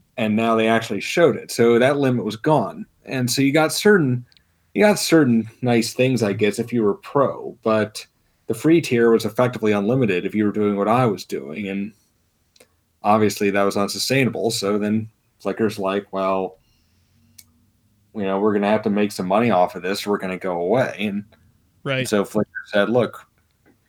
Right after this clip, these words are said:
Speaker 1: if you don't go pro, we're gonna cut, we're gonna limit the free, free accounts to, like, a thousand images. And we're gonna delete the rest."
Speaker 2: Wow.
Speaker 1: Cue shouting.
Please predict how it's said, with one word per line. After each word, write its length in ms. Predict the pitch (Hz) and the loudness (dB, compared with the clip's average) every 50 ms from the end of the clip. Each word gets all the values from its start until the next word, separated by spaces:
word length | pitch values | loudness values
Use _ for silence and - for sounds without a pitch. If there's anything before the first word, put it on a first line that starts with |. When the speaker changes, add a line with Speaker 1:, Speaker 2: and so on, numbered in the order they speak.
| _ _ _ _ _ _ _ _ _ _ _ _ _ _ - | _ _ _ _ _ _ _ _ _ _ _ _ _ _ -12
Speaker 1:
if 180 | - - - 104 | -12 -6 -4 -2
you 60 | 101 | 2
don't 260 | 104 107 104 110 110 | 2 4 2 2 2
go 180 | 117 110 104 98 | 2 0 0 0
pro, 480 | - - - 131 131 92 76 87 101 | -2 0 2 2 2 2 0 -2 -2
we're 160 | 110 113 107 | 0 0 0
gonna 160 | 104 98 98 95 | 0 0 0 -2
cut, 400 | - - - 110 110 110 - - | -2 0 0 0 0 0 -2 -6
we're 120 | 110 101 | -6 -2
gonna 180 | 104 104 101 98 | 0 0 0 0
limit 480 | 95 101 113 110 110 107 107 104 - _ | 0 2 2 4 4 2 2 0 -4 _
the 200 | - 107 104 101 98 | 0 2 2 2 0
free, 260 | - - 107 110 113 - - | -2 -2 -2 -4 -4 -6 -8
free 240 | - - 123 127 | -4 0 2 2
accounts 440 | 123 120 117 98 92 92 98 - - | 2 2 0 -2 -4 -4 -4 -6 -4
to, 80 | - 101 | -2 -2
like, 160 | 98 98 - | -2 -2 -2
a 40 | 104 | -6
thousand 440 | - - 98 98 101 101 101 101 98 | -6 -2 0 0 0 0 -2 -2 -2
images. 540 | 117 127 123 - - - - - - - - - _ _ _ _ _ _ _ _ _ _ _ _ _ _ _ _ _ _ _ _ _ _ _ - | -2 -2 -2 -4 -8 -10 -10 -8 -8 -8 -10 -14 _ _ _ _ _ _ _ _ _ _ _ _ _ _ _ _ _ _ _ _ _ _ _ -10
And 480 | 95 92 92 98 101 104 104 107 104 - | -8 -6 -6 -4 -4 -4 -4 -6 -6 -2
we're 240 | 101 101 107 104 104 - | 0 0 0 -2 -4 -6
gonna 300 | - 101 98 101 104 107 | -4 -4 -2 -2 -2 -2
delete 420 | 104 104 107 98 95 98 104 104 | -2 -4 -4 -4 -2 -2 -2 0
the 80 | - 107 | 0 0
rest." 400 | 123 139 127 - - - - - _ _ _ _ _ _ _ _ _ - - _ - | 0 0 0 -2 -6 -12 -12 -14 _ _ _ _ _ _ _ _ _ -20 -20 _ -10
Speaker 2:
Wow. 380 | 143 139 135 143 151 135 104 - - - _ _ _ _ _ _ _ _ _ _ - | -8 -6 -4 -4 -4 -6 -6 -10 -16 -20 _ _ _ _ _ _ _ _ _ _ -2
Speaker 1:
Cue 580 | - 127 127 127 127 127 123 120 117 117 117 - _ _ | 2 4 4 6 6 4 4 2 0 -2 -6 -14 _ _
shouting. 500 | - - - 85 87 85 85 85 98 107 | -6 -4 -2 -2 -2 -4 -6 -10 -14 -14